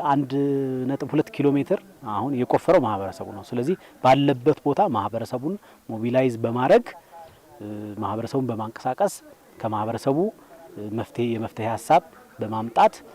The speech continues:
እ፣ አጠቃላይ የአመራርነት ክህሎታቸውን አሳድገዋል። ሁለተኛ ደግሞ ሲወጡ የክሊኒካል ስኪል ብለን የምንጠራውን ወይም ደግሞ የሙያዊ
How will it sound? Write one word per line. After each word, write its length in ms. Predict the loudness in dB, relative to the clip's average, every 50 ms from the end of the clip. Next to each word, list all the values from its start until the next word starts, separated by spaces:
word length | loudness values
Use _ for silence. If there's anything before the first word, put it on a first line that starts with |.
| -20 -20 -20 -20 -20 -16
እ፣ 120 | -10 -6 -4
አጠቃላይ 500 | -4 -4 -4 -4 -2 0 2 2 2 2
የአመራርነት 720 | 2 0 0 -2 -2 -2 -2 -2 -2 -4 -4 -6 -6 -8 -10 -10 -10 -10 -10 -12 -12 -10
ክህሎታቸውን 600 | -6 -4 -2 -2 -2 -2 -4 0 0 0 0 0
አሳድገዋል። 540 | -2 -6 -6 -8 -8 -8 -8 -8 -8 -8 -10 -6
ሁለተኛ 440 | 0 2 2 2 2 2 0 0 0 -2 -6
ደግሞ 220 | -6 -6 -2 0 0 0 0
ሲወጡ 320 | 0 -2 -2 -2 0 -2 -2 -4 -4 -8 -18 -16 -16 -16 -16 -12 -8
የክሊኒካል 580 | -6 -6 -4 -2 2 2 2 2 4 2 0 0
ስኪል 260 | 0 -4 0 0 0 0
ብለን 200 | 0 -6 -6 -6
የምንጠራውን 520 | -6 -8 -4 2 4 6 8 8 6 6 2 -8 -18 -18 -18 -18 -18 -18 -10 -6
ወይም 200 | -4 -4 -2 -2
ደግሞ 200 | -2 0 2 4 4
የሙያዊ 520 | 4 4 4 4 6 8 8 8 8 8